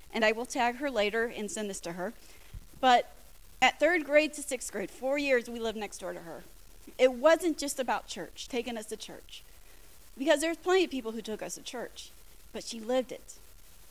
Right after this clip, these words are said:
She was a neighbor that every day she was reading her Bible in the morning, reading it at night. She was talking with us, engaging with us, asking how our day was.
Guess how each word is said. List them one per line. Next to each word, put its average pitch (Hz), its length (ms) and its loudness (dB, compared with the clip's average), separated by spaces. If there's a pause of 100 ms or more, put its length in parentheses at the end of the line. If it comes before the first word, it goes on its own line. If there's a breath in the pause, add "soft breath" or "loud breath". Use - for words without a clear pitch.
(260)
She 294 240 0
was 330 160 0
a 320 80 2
neighbor 262 640 0 (120)
that 208 360 0 (460 loud breath)
every 311 260 6
day 277 220 10
she 262 220 -2
was 233 140 -6
reading 262 260 -4
her 247 120 -4
Bible 233 340 2
in 233 60 -4
the 226 60 -4
morning, 208 360 -4
reading 240 280 -2
it 254 160 -4
at 220 180 -4
night. 214 320 -4 (360 loud breath)
She 294 200 0
was 311 140 -2
talking 302 520 0
with 214 180 -4
us, 190 260 -6
engaging 277 580 2
with 220 200 -4
us, 180 280 -4 (300 loud breath)
asking 320 400 2
how 277 340 0
our 302 200 4
day 233 240 2
was. 156 480 -8